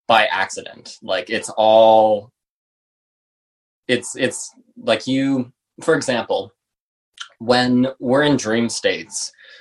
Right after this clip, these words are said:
we oftentimes, like, make decisions.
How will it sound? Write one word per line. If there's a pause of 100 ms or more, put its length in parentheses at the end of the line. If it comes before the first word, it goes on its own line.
(180)
we
oftentimes, (100)
like,
make
decisions.